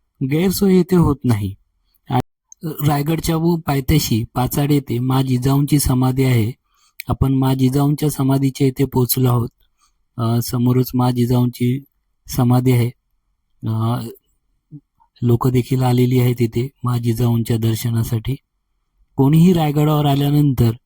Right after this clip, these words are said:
रायगडाचे दर्शन घेतल्यानंतर मा जिजाऊंचे दर्शन घेतल्याशिवाय खाली उतरत नाही.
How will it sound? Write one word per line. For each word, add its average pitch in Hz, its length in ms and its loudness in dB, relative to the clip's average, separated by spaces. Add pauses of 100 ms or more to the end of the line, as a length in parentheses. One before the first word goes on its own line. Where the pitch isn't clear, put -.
(480)
रायगडाचे 139 520 0
दर्शन 143 360 0
घेतल्यानंतर 131 720 2
मा 131 220 4
जिजाऊंचे 131 580 0
दर्शन 127 360 -2
घेतल्याशिवाय 120 680 -2 (120)
खाली 120 260 0
उतरत 113 420 0
नाही. 104 260 -6